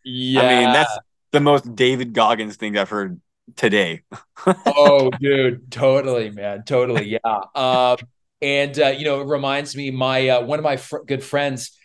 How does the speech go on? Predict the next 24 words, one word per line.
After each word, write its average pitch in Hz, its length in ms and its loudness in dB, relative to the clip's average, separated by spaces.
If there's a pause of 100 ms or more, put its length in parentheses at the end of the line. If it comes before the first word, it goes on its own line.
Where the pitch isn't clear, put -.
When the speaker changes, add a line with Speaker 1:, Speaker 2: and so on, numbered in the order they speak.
(200)
Speaker 1:
he 151 160 -10
broke 165 280 2
his 131 160 -2
leg 156 280 2
recently, 110 480 -8
and, 110 120 -4
uh, 113 240 -4
you 120 100 -4
know, 117 100 -2
I, 113 80 0
I, 113 520 -2
I, 117 160 -4 (200)
I'm 120 120 -6
like, 117 160 -4
"Dude, 143 200 -2
how 131 100 -2
did 123 100 -8
you 123 60 -6
break 113 240 -4
your 117 100 -4
leg?" 143 260 2
And 110 80 -10
he's 113 140 -8
like, 110 280 -6